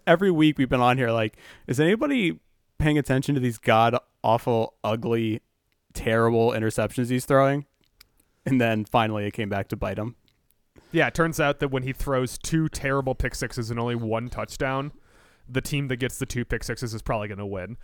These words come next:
Speaker 2: When
Speaker 1: Yeah.
Speaker 2: your quarterback throws more touchdowns to the other team than your own team, <laughs> you're probably gonna lose that game.
Speaker 1: It's not good. Also, Will Anderson, twenty-two point six percent win percentage. Let's go. Defensive
Speaker 2: Jonathan
Speaker 1: Rookie of the
Speaker 2: Grenard?
Speaker 1: Year.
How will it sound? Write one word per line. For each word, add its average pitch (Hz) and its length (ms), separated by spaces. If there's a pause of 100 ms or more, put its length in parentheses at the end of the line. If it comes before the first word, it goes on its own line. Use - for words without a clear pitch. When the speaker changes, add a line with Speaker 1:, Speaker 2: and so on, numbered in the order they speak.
(180)
Speaker 2:
When 139 200
Speaker 1:
Yeah. 135 60
Speaker 2:
your 214 140
quarterback 156 640 (640)
throws 151 360
more 135 320
touchdowns 147 600
to 135 100
the 120 140
other 127 180
team 123 320
than 120 140
your 113 180
own 120 200
team, 120 360 (720)
<laughs> - 640
you're - 100
probably 151 200
gonna 123 120
lose 110 200
that 107 140
game. 110 300 (400)
Speaker 1:
It's - 120
not 120 180
good. 117 200
Also, 160 280
Will 143 220
Anderson, 120 540 (200)
twenty-two 120 360
point 127 200
six 120 200
percent 117 320
win 117 120
percentage. 107 460
Let's 151 180
go. 104 540 (260)
Defensive 139 400
Speaker 2:
Jonathan 117 40 (160)
Speaker 1:
Rookie 123 60
of 107 40
the 110 80
Speaker 2:
Grenard? 110 100
Speaker 1:
Year. - 180